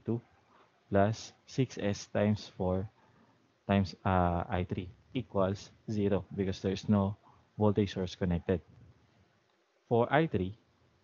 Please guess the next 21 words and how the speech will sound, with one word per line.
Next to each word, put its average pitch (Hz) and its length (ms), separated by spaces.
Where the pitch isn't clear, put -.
uh, 98 340
we 107 140
will 113 160
have, 95 240
uh, 87 500
negative 120 600
two 113 160
times 107 300
I 98 180
one 98 260
minus 98 600
negative 101 420
six - 640
plus 101 180
four 117 240
S - 480
times 98 340
I 98 300
two. 104 140
And 95 140
then, 95 340